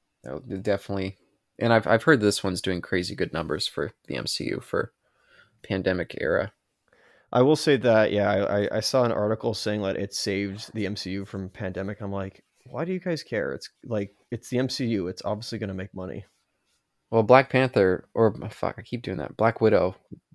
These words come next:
Speaker 1: did, did not make the bank that it was supposed to. It made a lot
Speaker 2: Oh, no,
Speaker 1: less.
Speaker 2: is this the end of the M C U? Guys.
Speaker 1: But there's a big key difference. Black Widow, they did the Disney Plus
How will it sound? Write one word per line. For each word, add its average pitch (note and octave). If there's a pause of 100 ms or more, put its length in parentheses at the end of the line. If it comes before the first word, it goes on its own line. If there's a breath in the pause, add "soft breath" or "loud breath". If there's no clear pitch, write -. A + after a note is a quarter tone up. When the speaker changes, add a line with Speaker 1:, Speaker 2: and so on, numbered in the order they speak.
(200)
Speaker 1:
did, G2+ (300)
did G2+
not G2
make F#2
the -
bank E2+
that D#2+
it C#2+
was D2
supposed -
to. G2+
It -
made G2+
a E2+
lot F2
Speaker 2:
Oh, A2
no, G#2+
Speaker 1:
less. G2
Speaker 2:
is G#2
this A#2
the A#2
end A#2+
of A#2+
the A2
M A2+
C A2+
U? G#2+ (220)
Guys. G#2+ (800)
Speaker 1:
But A2 (320)
there's G#2
a G2
big G#2+
key G#2+
difference. F#2+ (840)
Black G2+
Widow, G#2
they G2
did G2 (140)
the G2+
Disney G2
Plus -